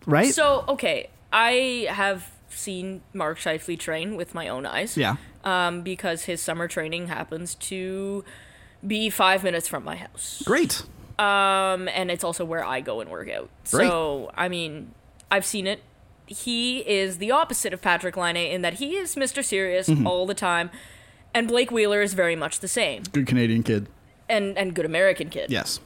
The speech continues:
Speaker 2: Um, and so if you have those types of personalities,
Speaker 1: Mm-hmm.
Speaker 2: they can clash. That doesn't mean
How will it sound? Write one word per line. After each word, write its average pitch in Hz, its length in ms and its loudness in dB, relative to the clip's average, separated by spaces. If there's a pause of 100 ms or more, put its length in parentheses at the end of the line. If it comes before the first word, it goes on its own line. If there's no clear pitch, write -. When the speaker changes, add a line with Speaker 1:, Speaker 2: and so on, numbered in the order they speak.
(100)
Speaker 2:
Um, 202 640 2 (600)
and 254 200 0
so 269 500 4 (680)
if 247 160 -2
you 277 140 0
have 302 640 2 (140)
those 214 380 0
types 208 320 0
of 208 120 -4
personalities, 180 1080 0 (180)
Speaker 1:
Mm-hmm. 117 140 -2 (600)
Speaker 2:
they 277 180 4
can 320 240 -4
clash. - 760 0 (400)
That 302 240 2
doesn't 427 380 0 (220)
mean 262 560 0